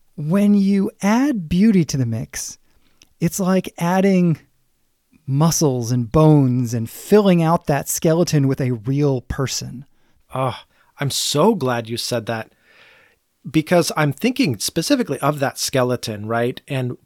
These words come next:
Speaker 2: why do we focus so much on truth? Well, it's the thing that structurally holds everything together. And yes, you need both beauty and truth. But at the end of the day, if you don't have truth, you have no structure, you have no form,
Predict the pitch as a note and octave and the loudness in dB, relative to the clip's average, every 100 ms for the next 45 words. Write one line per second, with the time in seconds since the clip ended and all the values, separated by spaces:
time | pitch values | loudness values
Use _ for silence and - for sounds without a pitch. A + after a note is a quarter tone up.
0 | - B2 D3 F#3+ E3+ C#3 B2 C3 B2 A#2+ | -4 -2 0 -2 -2 -4 -4 -4 -4 -4
1 | - B2+ B2 B2 A#2 G#2+ - - F#3+ G2+ | -4 -2 -2 -2 -4 -6 -6 0 0 0
2 | - A#2+ C#3 C3+ - - - G3 - E3 | -6 0 0 0 -8 -8 0 0 0 -2
3 | C#3 - G3 A3 D3 A#2 B2+ - - - | -4 0 2 2 0 0 -4 -4 -8 -8
4 | - D#3 F#3+ - - A#3 F#3+ D#3 C#3 A2+ | -2 0 0 0 -4 0 0 0 0 0
5 | C3+ C3+ - B2 B2 B2+ A#2+ B2 A2+ G#2 | 0 -2 -6 -6 -2 -2 -2 -4 -6 -6
6 | G#2 F#2+ G#2 A2 G2 - _ _ _ _ | -10 -10 -10 -8 -12 -16 _ _ _ _
7 | _ _ - D#3 D3 B2+ - _ - F3 | _ _ -2 0 0 -2 -12 _ 0 2
8 | D#3 - C#3+ C#3 F3 D3+ B2 - G#2+ B2 | 2 2 0 2 0 0 -2 -4 -8 -2
9 | B2 B2 A2 A2+ - A#2 A2 - _ - | -2 -2 -4 -8 -10 -8 -8 -10 _ -8
10 | - A2 G#2 - _ _ _ _ _ - | -4 -4 -6 -16 _ _ _ _ _ 0
11 | C#3 A2 B2+ G#3 G#3 A#2+ - E3 C3+ A#2+ | 0 0 -2 0 0 -4 -2 -2 -2 -4
12 | B2 A#2+ G#2+ - D#3 F#3+ - D#3 A#2+ - | -8 -8 -4 0 0 -2 -6 -2 -2 -4
13 | - E3 A#2 B2 G#2+ C3+ F3 F3 F#3+ - | -4 -2 -2 -4 -6 -4 -4 0 -2 -2
14 | - A#2 - A#2 A#2 D3 F#3 E3+ - - | -4 -4 -4 -6 -4 -2 0 -2 -4 -2
15 | C#3 A2 G#2 | -2 -2 -6